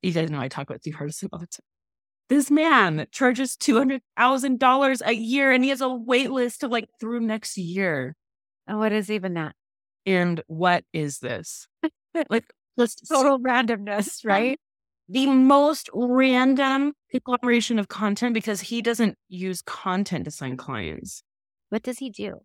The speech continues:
Speaker 2: Like, I'm just curious.
Speaker 1: Networks like a madman. Like, he is in very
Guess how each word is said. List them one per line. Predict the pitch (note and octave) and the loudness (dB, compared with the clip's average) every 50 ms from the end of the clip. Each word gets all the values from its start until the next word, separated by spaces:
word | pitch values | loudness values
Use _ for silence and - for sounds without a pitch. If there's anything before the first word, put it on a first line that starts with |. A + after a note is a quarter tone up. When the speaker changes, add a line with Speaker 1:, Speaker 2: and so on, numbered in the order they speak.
| _ _ | _ _
Speaker 2:
Like, | F#3+ F#3 F#3+ | 0 0 2
I'm | G#3 G3+ | 2 0
just | G3 G3 - - | 0 -4 -6 -10
curious. | _ - G3+ G3 E3+ - - | _ -14 -12 -10 -10 -12 -12
Speaker 1:
Networks | E3 E3 E3+ D3+ D#3+ D3+ - - - D3+ | -14 -14 -6 -4 -4 -4 -4 -4 -2 -2
like | C3+ B2+ | -2 -2
a | C3 | -2
madman. | B2+ B2 A2+ G#2 G#2 C2 A#1+ A1 B1+ D2 D2+ F2 G#2+ | -4 -6 -4 -4 -6 -6 -6 -8 -8 -8 -8 -6 -6
Like, | A2+ A#2+ B2+ | -8 -8 -8
he | - D3 C#3 C#3+ | -4 -2 -2 0
is | C#3+ C#3+ - - - _ | 0 -2 -4 -8 -10 _
in | - D#3 D3+ D3 C#3+ - - | -6 -4 -2 -2 -4 -4 -6
very | - D3+ D#3 D3+ D3 D3+ D#3 D#3 D#3 D#3 D#3 D#3 | -10 -8 -6 -4 -2 -2 -2 -2 -4 -4 -6 -8